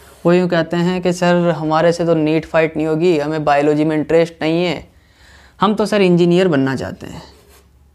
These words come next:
कुछ हैं मेरे जैसे जो यूँ कह रहे हैं, "नहीं सर, मैं तो पढ़ाऊँगा, मेरा तो इंटरेस्ट ही पढ़ाने में है, पूरा देश का भविष्य पढ़ा के सुधारूँगा।"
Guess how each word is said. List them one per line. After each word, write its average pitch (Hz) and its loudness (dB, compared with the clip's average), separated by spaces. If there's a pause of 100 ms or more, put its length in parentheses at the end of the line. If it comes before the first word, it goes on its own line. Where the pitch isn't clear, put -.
(3250)
कुछ 208 2
हैं 202 0 (920)
मेरे 175 4
जैसे 170 0 (680)
जो 156 2
यूँ 175 2
कह 165 0
रहे 165 -2
हैं, 170 -4
"नहीं 165 0
सर, 165 -2 (1120)
मैं 151 0
तो 170 -2
पढ़ाऊँगा, 143 -6 (460)
मेरा 147 0
तो 165 -4
इंटरेस्ट 175 -2
ही 196 -2
पढ़ाने 160 -2
में 151 -6
है, 151 -10
पूरा 165 -2
देश 160 0
का 185 0
भविष्य 180 -2
पढ़ा 147 0
के 160 -4
सुधारूँगा।" 131 -4